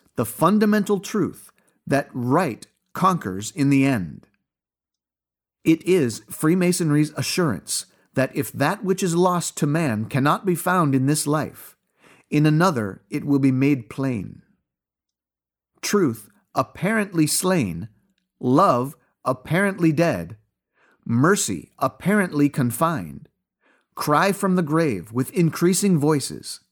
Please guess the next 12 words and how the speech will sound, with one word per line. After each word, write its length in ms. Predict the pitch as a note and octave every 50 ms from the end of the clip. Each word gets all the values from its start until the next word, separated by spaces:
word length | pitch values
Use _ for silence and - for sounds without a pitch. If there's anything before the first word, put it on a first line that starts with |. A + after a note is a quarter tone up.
| _ _ _ _ _ _ _ _ _ -
At 160 | C3+ C#3 -
last, 680 | C#3+ C#3 D3 D#3+ E3+ C#3 G2 F2+ - - - - - _ _ _ -
man 360 | A#2 B2+ B2 B2+ C3 B2+ C3
hears. 680 | B2 - - E3 D3 A2+ F2+ - - - - - - - _ _ _ _ _ _ _ _ _ _ _ _ _ _ _ _ _ - - - - - _ _
He 220 | - - F#3+ A3
who 200 | A3 F#3+ G#3+ G3
lay 300 | D#3 C#3+ D3 E3+ F#3+ G3+
beneath 380 | F3 D#3 D#3+ E3 E3+ F3+ F3 -
the 120 | E3 D#3+
acacia 480 | D3 D#3 - E3 F3 E3+ - - G2+ F#2+
was 200 | G#2+ B2+ A#2+ A2
raised. 760 | A#2+ B2+ C#3 D#3+ D#3 A2 D2 G#1 G1+ - - - - -